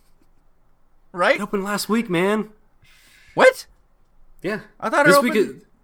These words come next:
Speaker 2: this week is Shazam. Shazam opened up this week, and then Dumbo opened up last week.
Speaker 1: Wait, Dumbo bombed?
Speaker 2: Yeah.
Speaker 1: Oh, that makes me sad.
Speaker 2: <laughs>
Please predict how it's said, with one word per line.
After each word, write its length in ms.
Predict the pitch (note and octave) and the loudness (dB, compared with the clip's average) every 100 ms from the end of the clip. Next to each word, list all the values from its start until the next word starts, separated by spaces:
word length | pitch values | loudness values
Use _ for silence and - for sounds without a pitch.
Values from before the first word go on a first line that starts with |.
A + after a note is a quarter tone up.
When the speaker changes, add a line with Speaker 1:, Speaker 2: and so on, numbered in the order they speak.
| - | 0
Speaker 2:
this 180 | G3+ G#3+ | 0 2
week 140 | B3+ | -2
is 60 | F#3+ | -2
Shazam. 440 | D#3 D3 A3+ A2+ | -2 -2 -2 -4
Shazam 360 | - C3 G#3 A3+ | -6 -4 -2 0
opened 220 | F#3+ F3+ | -2 -2
up 20 | |
this 160 | F#3+ G3+ | -4 -4
week, 300 | E3+ E3+ - | -6 -6 -12
and 140 | D3 | -10
then 480 | D3 D3 C#3+ C#3 C3 | -8 -8 -8 -10 -10
Dumbo 220 | C#3+ F#3+ | -6 -2
opened 360 | F#3 E3 D3+ D3 | -2 -2 -4 -6
up 160 | D3 D#3+ | -8 -8
last 220 | F3+ - | -10 -10
week. 240 | F#2 _ _ _ _ _ _ - - - | -14 _ _ _ _ _ _ -20 -18 -16
Speaker 1:
Wait, 160 | D3 | -14
Dumbo 340 | D#3+ D3+ E3 D#3 | -10 -10 -10 -10
bombed? 540 | D#3 F3 F#3+ G3 E3+ D3+ | -6 -6 -6 -8 -16 -10
Speaker 2:
Yeah. 260 | D3 C4+ G#3 _ _ _ _ _ _ _ _ _ _ _ _ _ - - - | -8 -8 -10 _ _ _ _ _ _ _ _ _ _ _ _ _ -20 -20 -16
Speaker 1:
Oh, 120 | D3+ | -12
that 120 | D3+ | -10
makes 260 | D3+ D3 - | -10 -12 -14
me 80 | C#3 | -16
sad. 640 | - B2+ A2+ A2+ G#2 A3+ - | -12 -10 -10 -10 -10 -10 -8
Speaker 2:
<laughs> 1500 | F#3 - - - _ _ _ _ - A#2 - C#3 - - E3+ | -12 -12 -20 -20 _ _ _ _ -20 -20 -16 -16 -18 -14 -14